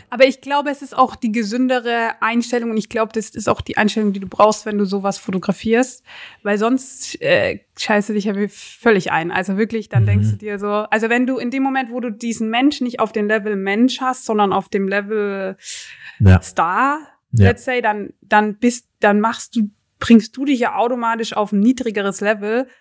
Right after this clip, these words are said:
Speaker 2: Ja.
Speaker 1: und dann kannst du ja gar nicht die Leistung bringen, die du bringen
Speaker 2: Mhm.
Speaker 1: willst. Also weißt
Speaker 2: Ja,
Speaker 1: du, was ich meine?
Speaker 2: ja.
Speaker 1: Ich denk mir das immer, ähm,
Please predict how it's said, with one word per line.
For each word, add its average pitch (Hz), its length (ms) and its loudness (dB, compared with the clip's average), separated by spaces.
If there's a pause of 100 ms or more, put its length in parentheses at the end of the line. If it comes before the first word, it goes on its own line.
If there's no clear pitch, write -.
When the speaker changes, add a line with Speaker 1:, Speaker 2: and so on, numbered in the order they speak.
Speaker 2:
Ja. 98 220 6 (120)
Speaker 1:
und 208 220 -2
dann 196 140 4
kannst 262 320 0
du 233 40 0
ja 220 60 0
gar 196 240 0
nicht 202 300 -6
die 196 320 0
Leistung 208 420 0
bringen, 196 300 -2
die 190 80 -4
du 180 400 -2 (1080)
bringen 202 640 0 (280)
Speaker 2:
Mhm. 98 460 2
Speaker 1:
willst. 175 300 -6
Also 208 180 -2
weißt 247 260 0
Speaker 2:
Ja, 107 60 8
Speaker 1:
du, 127 40 10
was - 80 6
ich 277 80 -14
meine? 190 200 0
Speaker 2:
ja. 127 60 2
Speaker 1:
Ich 107 80 -6
denk 220 220 -8
mir 226 80 -2
das 214 160 0
immer, 220 240 2 (840)
ähm, 208 1080 -2